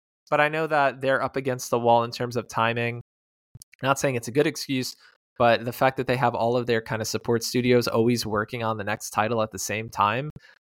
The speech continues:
makes it where they don't have enough time to make something maybe brand new or unique, especially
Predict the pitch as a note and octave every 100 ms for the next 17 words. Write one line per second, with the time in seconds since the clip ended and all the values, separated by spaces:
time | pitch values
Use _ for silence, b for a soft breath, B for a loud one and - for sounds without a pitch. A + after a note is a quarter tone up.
0 | - A#2+ A#2 B2 A2+ A2+ A2 A#2 B2 C3
1 | G#2+ A#2+ A#2+ A2 G#2 - A2+ A2 G#2 A#2+
2 | A2 G2+ - A#2 G#2+ G2+ G#2 G#2+ G#2+ -
3 | A2 A2 G#2+ A2 A2 A2+ A#2 A2 G2+ G2+
4 | A#2 A#2 A2 - A#2+ -